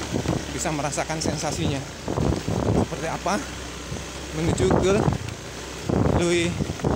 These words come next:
Sanjang. Masya Allah,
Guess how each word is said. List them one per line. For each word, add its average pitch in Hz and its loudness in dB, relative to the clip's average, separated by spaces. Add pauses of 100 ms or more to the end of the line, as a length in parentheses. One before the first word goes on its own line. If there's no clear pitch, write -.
(540)
Sanjang. 160 2 (1040)
Masya 247 2
Allah, 247 2